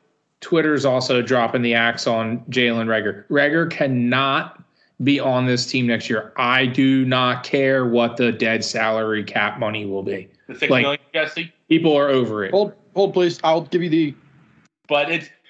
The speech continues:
Speaker 2: but that's what really, John, what really has me is that, like, I get it. You don't wanna lose your identity. Like, the playoffs, like, I screamed for that early in the season. Like, find an identity, run the ball. Like,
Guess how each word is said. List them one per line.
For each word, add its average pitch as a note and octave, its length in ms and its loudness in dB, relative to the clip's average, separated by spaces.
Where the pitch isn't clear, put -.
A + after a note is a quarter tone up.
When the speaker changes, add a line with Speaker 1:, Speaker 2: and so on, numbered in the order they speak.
Speaker 2:
but C#3+ 120 -6
that's F#3 240 0
what F#3+ 80 -6
really, F3 220 -2
John, D3+ 260 -2
what C#3 120 -8
really D3 280 -2
has C3+ 280 -2
me C#3 220 -4
is A#2 160 -8
that, B2+ 260 -2
like, A#2+ 220 -4
I D3 100 2
get D3+ 240 0
it. D#3+ 200 -4
You C#3+ 120 -6
don't C#3+ 140 -2
wanna C#3+ 120 -4
lose C#3+ 200 -2
your C#3 80 2
identity. C3+ 640 0
Like, B2+ 160 -4
the - 60 -20
playoffs, C3+ 320 -2
like, B2+ 160 -4
I A#2+ 100 -2
screamed D3+ 300 -2
for C3+ 80 -4
that C3+ 180 2
early C3+ 260 0
in C3 60 0
the C3 100 -4
season. C#3 300 0
Like, A#2+ 220 -2
find A#2+ 200 2
an D#3+ 80 2
identity, F3 520 0
run B2 220 -2
the D3 60 -2
ball. G3+ 220 -2
Like, C3 240 -2